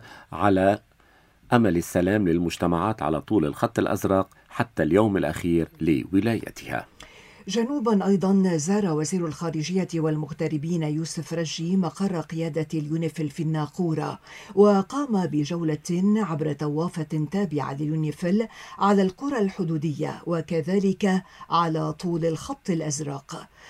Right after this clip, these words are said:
Speaker 2: وكان لرجي كلام عن حصرية السلاح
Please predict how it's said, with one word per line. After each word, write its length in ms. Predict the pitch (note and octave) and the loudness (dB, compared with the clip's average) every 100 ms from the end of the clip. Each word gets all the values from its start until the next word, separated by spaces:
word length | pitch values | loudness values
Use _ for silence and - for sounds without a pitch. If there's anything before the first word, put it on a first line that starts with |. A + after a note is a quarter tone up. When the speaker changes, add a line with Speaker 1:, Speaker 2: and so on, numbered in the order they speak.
| - - | -14 6
Speaker 2:
وكان 680 | G#3 G#3+ G3+ D4+ D#4 C4 D3 | 8 10 6 2 0 0 0
لرجي 480 | D3+ E3+ F#3 F3 | 0 -2 -2 -6
كلام 800 | D#3 F3 D3+ D#3 D#3+ E3 G3+ A#3 | -2 -2 0 0 0 2 2 2
عن 240 | G3+ C3+ C3 | -2 -6 -8
حصرية 500 | C#3 - D#3 D3+ C#3+ | -10 -10 -8 -6 -8
السلاح 720 | D3 - D#3+ D#3+ G3 G#3+ - | -10 -8 -6 -2 -2 -2 -4